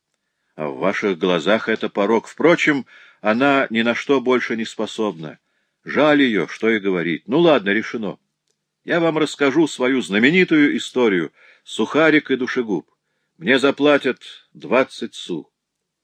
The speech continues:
И Крючок не будет затевать драку с этим идиотом Жерменом, заявил Гобер. Тебе соберут двадцать су,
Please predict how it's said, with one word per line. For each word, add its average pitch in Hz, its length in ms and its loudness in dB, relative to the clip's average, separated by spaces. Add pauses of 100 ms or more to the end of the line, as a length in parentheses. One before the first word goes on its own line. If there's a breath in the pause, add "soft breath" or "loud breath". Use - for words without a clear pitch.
(120)
И 95 120 -4
Крючок 143 540 2
не 104 120 0
будет 135 320 2
затевать 117 460 0
драку 117 460 0
с - 140 -10
этим 110 280 -2
идиотом 107 500 0
Жерменом, 113 540 0 (800)
заявил 76 440 -6
Гобер. 73 340 -10 (720)
Тебе 120 460 2 (340)
соберут 82 680 -2 (340)
двадцать - 580 -6
су, 151 380 0